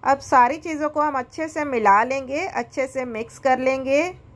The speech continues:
आप चाहो तो इसके अंदर काला नमक भी ऐड कर सकते हो, लेकिन फिर आपको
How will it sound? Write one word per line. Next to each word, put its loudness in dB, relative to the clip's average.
आप 4
चाहो -2
तो -8
इसके -8
अंदर -4
काला 0
नमक -4
भी -2
ऐड 0
कर -4
सकते -4
हो, 2
लेकिन -4
फिर -2
आपको 0